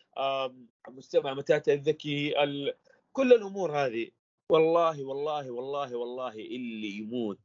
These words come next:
اللي أمه، أم، أمه وأبوه يموتوا وهو ما رضاهم ولا تعب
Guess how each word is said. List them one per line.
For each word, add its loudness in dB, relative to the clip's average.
اللي -6
أمه، -4
أم، -16
أمه -8
وأبوه 0
يموتوا -8
وهو 4
ما 4
رضاهم 0
ولا 0
تعب -2